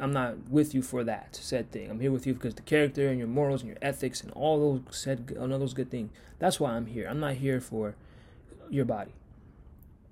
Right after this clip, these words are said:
If that was the case, I coulda got an escort, but that's besides the point. Anyways, but just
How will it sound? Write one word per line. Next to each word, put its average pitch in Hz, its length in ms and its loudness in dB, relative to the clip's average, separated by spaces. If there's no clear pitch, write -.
If - 120 -6
that 147 120 8
was 147 80 8
the 127 60 -2
case, 135 180 2
I 131 80 0
coulda 127 160 4
got 120 120 2
an 117 80 0
escort, 107 500 -4
but 113 240 2
that's 131 180 2
besides 117 300 -4
the 107 60 -16
point. - 260 -8
Anyways, 127 840 12
but 160 140 8
just 190 300 12